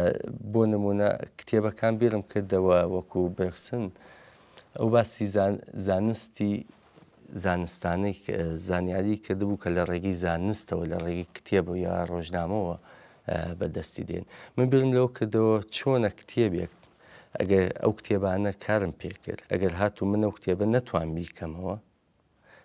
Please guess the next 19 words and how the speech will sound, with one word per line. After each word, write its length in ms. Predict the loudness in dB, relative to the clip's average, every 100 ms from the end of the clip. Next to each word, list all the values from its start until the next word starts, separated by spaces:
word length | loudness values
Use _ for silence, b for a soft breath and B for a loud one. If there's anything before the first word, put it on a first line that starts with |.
| b
ئە، 120 | 2 4
و 120 | 6 6
ئەو 80 | 6
زانستی 480 | 6 2 0 0 0
لە 120 | 2
ناو 200 | 4 2
کتێبەکەیە 600 | 0 -2 -2 -4 -4 -2
نەتوان 360 | -2 0 0 0
بیخوێنمەوە، 720 | 0 -4 -4 -2 -2 -4 -4 -6 -12 b b -20
کتێبەکە 520 | -8 -2 0 0 -4
سەبارەت 540 | -4 -2 -2 -2 -4
بە 80 | -6
چیە؟ 240 | -6 -4 -6 B B B
ئەی 100 | -4 -2
چۆنە 280 | 2 2 2
کتێبەکە 560 | -4 -2 0 0 -2 -4 -4
خۆی، 360 | 0 4 4 2 -10 B B B B B
ئە، 140 | -2 2 2 2 2 0 -4 -4
شێوازەکەی، 1040 | -6 0 4 6 6 4 -2 -4 0 0